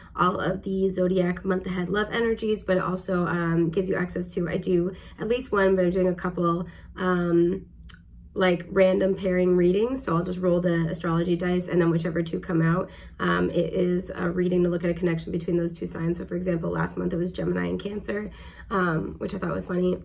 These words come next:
But yeah, so, um, <laughs> you guys, I'll never recover from that.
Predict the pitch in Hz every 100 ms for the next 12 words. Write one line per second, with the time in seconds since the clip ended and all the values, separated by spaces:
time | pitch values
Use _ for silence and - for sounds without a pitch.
0 | - - - - - - - 240 208 170
1 | - - - 202 202 196 196 185 175 170
2 | - - - - - - - - - -
3 | - - - - - 214 185 185 196 196
4 | - - - 240 247 233 214 202 208 226
5 | 214 220 226 220 208 233 233